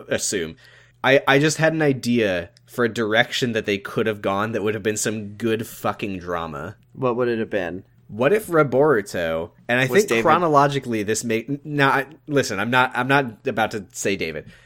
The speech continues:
Speaker 2: Gosh.
Speaker 1: What if Roboruto, and I
Speaker 2: Yeah.
Speaker 1: think chronologically this makes more sense than him being David's 'cause he couldn't be David's. What if he turned out to be the baby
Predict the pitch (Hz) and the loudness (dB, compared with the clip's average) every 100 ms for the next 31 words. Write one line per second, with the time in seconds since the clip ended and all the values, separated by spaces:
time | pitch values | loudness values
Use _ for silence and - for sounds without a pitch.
0 | _ - 113 131 208 247 185 135 123 110 | _ -12 -2 2 2 2 2 4 2 0
1 | - 95 82 82 - _ 120 127 135 156 | -2 -2 -2 -4 -8 _ -4 -2 0 0
2 | 127 160 190 196 147 135 123 120 113 113 | 0 0 2 4 4 2 0 0 0 -4
3 | 113 113 127 147 151 - 113 101 - 110 | -2 0 2 2 2 2 0 0 -4 -4
4 | 101 104 110 107 98 120 117 113 110 104 | -4 -4 -6 -6 -10 -6 -6 -4 -4 -2
5 | 101 - 107 98 - 131 110 95 92 82 | -4 -6 -8 -6 -4 -4 -6 -6 -6 -8
6 | - _ _ _ 101 147 277 285 302 269 | -12 _ _ _ -2 0 0 -2 -4 -4
7 | - 160 147 143 143 127 123 123 113 101 | -2 0 2 2 0 -4 -4 -2 -4 -4
8 | 110 117 120 123 131 | -2 -2 0 -2 -4